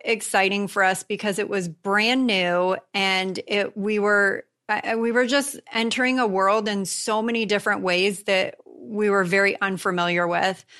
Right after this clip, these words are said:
um, is when John launched the Freedom Journal and we decided to launch it with Kickstarter. And that whole process of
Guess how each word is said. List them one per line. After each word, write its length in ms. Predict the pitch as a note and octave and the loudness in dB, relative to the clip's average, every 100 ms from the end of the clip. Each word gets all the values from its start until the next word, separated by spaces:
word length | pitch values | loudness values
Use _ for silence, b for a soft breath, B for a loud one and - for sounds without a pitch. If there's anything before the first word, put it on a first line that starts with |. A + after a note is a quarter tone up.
| B B B | B B B
um, 300 | G#3 G3+ G3 | 0 2 0
is 180 | A3+ G#3 | -4 -2
when 240 | B3 C#4+ | 0 0
John 300 | - G3 G#3 | 2 2 4
launched 340 | G3+ F#3+ G3 - | 2 2 0 -4
the 100 | G#3 | -4
Freedom 400 | - F#3+ F#3+ F3+ | 0 0 0 -2
Journal 480 | F3+ F3 F3+ G3 - | -2 -2 -2 -2 -4
and 340 | G#3 G3 G3 F#3 | -2 -2 -2 -2
we 260 | G#3 G3+ | 0 0
decided 640 | F3+ G3+ - F#3+ G3+ A3 G3+ | -2 -2 0 2 2 -2 -2
to 280 | A3+ G#3 | -2 -2
launch 340 | F#3+ F3+ F3+ G3 | 0 0 0 -2
it 140 | F#3+ | -2
with 220 | G3 F3 | -2 -4
Kickstarter. 800 | - G3+ - - A3+ A#3+ C#4 D#4 D4+ B B B _ | -4 -6 -4 0 2 4 2 0 -4 B B B _
And 600 | G#3 G#3 G#3 G3+ G3 G#3 - | 0 2 2 -2 -4 -6 -8
that 420 | G3 F#3+ A3 D4 - | -4 2 2 2 -2
whole 560 | - - G#3+ G#3+ B3 | -6 -2 0 2 0
process 920 | A#3+ - F3+ F3+ F#3+ A3+ A#3 B3+ - - | -2 0 2 4 2 2 2 2 -4 -2
of 500 | G3 G3 F#3 F3 - | 2 2 2 -2 -12